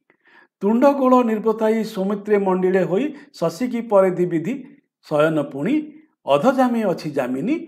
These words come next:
ଯୋଗମାୟା ଦୟା କଲେ ମାନସ ଘେନି। ତେଣୁ ଯୋଗମାୟା ଆସୁଛନ୍ତି ଅଧରାତ୍ରିରେ, ଦେଖୁଛନ୍ତି ଦି ଜଣ ଯାକ ଶ୍ରୀକୃଷ୍ଣ ଓ ଶ୍ରୀ ରାଧା ପରସ୍ପର ପରସ୍ପରକୁ ଏତେ ଗଭୀର ଭଲ ଭାବରେ ପାଇଛନ୍ତି,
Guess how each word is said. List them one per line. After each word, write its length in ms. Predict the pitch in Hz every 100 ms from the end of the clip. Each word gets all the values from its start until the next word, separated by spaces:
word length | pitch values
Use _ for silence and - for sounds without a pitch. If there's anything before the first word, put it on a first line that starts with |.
| - _
ଯୋଗମାୟା 600 | 117 139 151 143 117 175
ଦୟା 300 | 196 123 117
କଲେ 300 | 104 104 196 302
ମାନସ 340 | 127 90 - - -
ଘେନି। 200 | - - _ _ -
ତେଣୁ 160 | 117
ଯୋଗମାୟା 560 | 117 120 107 123 123 120
ଆସୁଛନ୍ତି 440 | 127 123 190 247 - -
ଅଧରାତ୍ରିରେ, 920 | - 151 143 151 165 190 240 247 - -
ଦେଖୁଛନ୍ତି 640 | 139 135 170 165 175 156 - -
ଦି 220 | 127 156 170
ଜଣ 340 | 156 151 147 - - -
ଯାକ 500 | 131 127 135 - _ _ _
ଶ୍ରୀକୃଷ୍ଣ 380 | 120 - 202 208
ଓ 140 | 202
ଶ୍ରୀ 200 | 175 151
ରାଧା 300 | 127 127 135 123 - - -
ପରସ୍ପର 440 | 123 165 - 160 151
ପରସ୍ପରକୁ 840 | - 131 131 - 135 131 135 127 - 123
ଏତେ 260 | 123 262
ଗଭୀର 440 | - 117 113 185 226
ଭଲ 160 | 170 156
ଭାବରେ 240 | 156 151
ପାଇଛନ୍ତି, 500 | 147 - 127 147 147